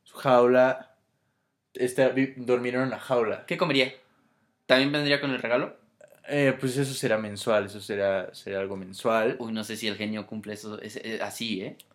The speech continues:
Speaker 1: Mm, ok.
Speaker 2: <laughs> Ok,
Speaker 1: Es eso.
Speaker 2: pedirías el león con su hábitat.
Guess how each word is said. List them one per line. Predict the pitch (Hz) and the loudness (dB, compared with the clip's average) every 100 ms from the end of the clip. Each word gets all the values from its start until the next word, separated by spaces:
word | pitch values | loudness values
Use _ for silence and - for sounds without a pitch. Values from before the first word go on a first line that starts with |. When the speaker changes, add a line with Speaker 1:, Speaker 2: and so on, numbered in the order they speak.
| _ _ _ _ _ | _ _ _ _ _
Speaker 1:
Mm, | 123 131 127 123 120 120 117 113 113 110 110 110 113 | -8 -4 -2 -2 -2 -4 -4 -4 -6 -6 -8 -6 0
ok. | 127 143 151 117 - - _ - | 4 10 10 10 2 -16 _ -4
Speaker 2:
<laughs> | 147 160 147 - - - | 2 2 2 -4 -2 6
Ok, | 147 | 8
Speaker 1:
Es | 190 | 8
eso. | 143 196 | 8 10
Speaker 2:
pedirías | 196 220 226 | 10 8 4
el | 226 | 4
león | 190 196 220 | 6 6 4
con | 220 185 | 0 4
su | 160 | 6
hábitat. | 147 113 - | 6 4 -8